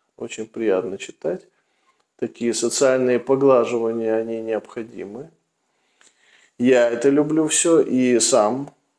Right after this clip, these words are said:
тоже, э, этим занимаюсь, социальным поглаживанием. Ну вот Виктория пишет: «Добрый вечер, с-, сколько важного вы говорите, благодарю». Вот приятно читать это, приятно.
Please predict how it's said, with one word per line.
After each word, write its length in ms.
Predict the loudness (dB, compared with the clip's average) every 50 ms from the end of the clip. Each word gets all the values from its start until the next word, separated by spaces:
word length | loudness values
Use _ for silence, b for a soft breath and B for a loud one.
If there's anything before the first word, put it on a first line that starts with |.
| _ _ _
тоже, 540 | 0 0 0 0 0 -4 -4 -4 -8 -14 b b b b b b
э, 680 | -16 -12 -10 -8 -6 -6 -4 -4 -4 -6 -4 -2 -2 -2
этим 240 | -2 -4 -6 -8 -6
занимаюсь, 760 | -6 -6 -6 -6 -6 -6 -6 -6 -6 -6 -8 -8 -12 -14 -14
социальным 600 | -14 -14 -14 -12 -8 -6 -4 -4 -4 -4 -6 -6
поглаживанием. 840 | -4 -6 -6 -4 -2 -2 0 0 0 0 -2 -6 -6 -8 -10 -12 -14 _ _ _ _ _ _ _ _ _ _ _ -6
Ну 80 | -2
вот 300 | -2 -2 -2 -2 -8 -20 _
Виктория 720 | -8 -6 -4 -4 -4 -4 -4 -6 -4 -2 -2 -2 -2 -4 -6
пишет: 640 | -8 -12 -14 -12 -10 -10 -10 -12 -14 _ -20 _ _ _ _
«Добрый 420 | -14 -6 -6 -6 -6 -6 -6 -6 -4
вечер, 460 | -2 0 0 0 -2 -2 -6 -8 -8
с-, 180 | -8 -10 -10 _ _ _ _ _ _ -12
сколько 480 | -12 -10 -2 -2 -2 -2 -2 -4 -4 -2
важного 540 | 0 2 2 2 0 0 -2 -2 -2 -2
вы 160 | -2 -4 -6 -6
говорите, 680 | -4 -6 -6 -4 -4 -8 -8 -12 -20 -20 _ -20 -20
благодарю». 600 | -20 -14 -14 -12 -12 -12 -16 -14 -14 -14 -14 -16 _ _ _ b b b b b b b b b b _ -6
Вот 320 | -6 -6 -6 -6 -14 _ _ _ _ _ _ _ 2
приятно 580 | 4 6 6 6 4 4 2 0 -4 -10 -12
читать 540 | -12 -12 -16 -14 _ -4 -4 -4 -4 -4 -6
это, 240 | -10 -10 -8 -10 -16
приятно. 760 | _ _ -6 -2 0 0 0 0 0 -2 -6 -10 -10 -12 -14